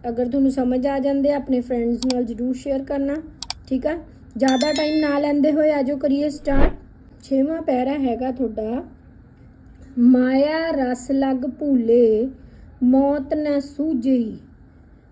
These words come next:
ਦੇਖੋ ਬੇਟਾ, ਇਹਦਾ ਮਤਲਬ ਆ ਵੀ ਜਿਹੜਾ ਮਨੁੱਖ ਆ, ਵਜੀਦ ਜੀ ਕਹਿੰਦੇ ਆ, ਜਿਹੜਾ ਮਨੁੱਖ ਆ, ਮਾਇਆ ਦਾ ਉਹਨੂੰ ਰਸ ਲੱਗ ਗਿਆ, ਠੀਕ ਆ। ਭਾਵ, ਅ, ਦੁਨਿਆਵੀ ਪਦਾਰਥਾਂ ਦੇ ਸਵਾਦ ਦੇ ਵਿੱਚ,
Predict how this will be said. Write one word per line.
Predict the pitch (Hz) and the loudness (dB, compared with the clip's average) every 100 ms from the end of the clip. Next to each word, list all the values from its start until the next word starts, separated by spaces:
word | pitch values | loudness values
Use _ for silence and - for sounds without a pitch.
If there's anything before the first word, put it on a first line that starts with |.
| - | -12
ਦੇਖੋ | 233 262 | -4 0
ਬੇਟਾ, | 254 294 | 0 -2
ਇਹਦਾ | - 269 | -4 -2
ਮਤਲਬ | 277 262 262 254 254 | 0 0 0 -2 0
ਆ | 247 247 302 - - - - - 247 | -2 -4 -6 -10 -20 -20 -20 -10 -4
ਵੀ | |
ਜਿਹੜਾ | 254 302 349 | -2 -2 -2
ਮਨੁੱਖ | 330 285 269 277 269 - | 0 4 6 4 0 -6
ਆ, | 254 190 - - | -6 -6 -14 -8
ਵਜੀਦ | 247 220 247 220 | -4 -2 -2 -2
ਜੀ | 262 | -4
ਕਹਿੰਦੇ | 269 262 262 269 277 | -2 0 2 2 2
ਆ, | 247 269 - - - - - - - - - - - | 0 -4 -10 -20 -20 -20 -20 -20 -20 -20 -20 -20 -10
ਜਿਹੜਾ | 233 277 330 | 0 2 2
ਮਨੁੱਖ | 330 294 277 302 311 - | 2 4 4 2 -2 -4
ਆ, | 269 233 | -2 2
ਮਾਇਆ | 277 269 254 262 277 | 6 6 4 0 -2
ਦਾ | 269 285 | -2 -2
ਉਹਨੂੰ | 285 302 311 | -2 -2 -2
ਰਸ | 262 247 269 | -2 -4 -4
ਲੱਗ | 254 226 | -2 -2
ਗਿਆ, | 208 208 220 262 - - - - | -6 -4 -4 -6 -8 -20 -20 -12
ਠੀਕ | 262 254 | -8 -4
ਆ। | 339 - - - - | -4 -6 -20 -20 -10
ਭਾਵ, | 277 285 277 | -4 -2 -2
ਅ, | - 262 | -4 -6
ਦੁਨਿਆਵੀ | 240 220 254 269 262 254 285 | -4 0 2 2 0 -2 -4
ਪਦਾਰਥਾਂ | 269 254 247 240 240 - 240 269 | -2 -2 -2 -4 -6 -8 -4 0
ਦੇ | 262 262 | 2 0
ਸਵਾਦ | 247 247 240 240 220 | -2 -4 -4 -4 -6
ਦੇ | 233 233 | -2 -2
ਵਿੱਚ, | 226 220 214 - 240 247 | 0 -2 -4 -4 -2 -2